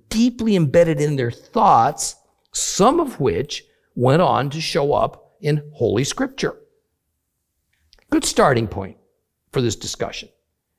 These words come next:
is Genesis chapter six, verses one through four.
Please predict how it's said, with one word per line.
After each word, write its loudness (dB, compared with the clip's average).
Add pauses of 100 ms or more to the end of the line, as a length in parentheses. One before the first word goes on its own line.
(120)
is -2
Genesis -2 (500)
chapter 0
six, -6 (540)
verses -2
one -4
through -8
four. -4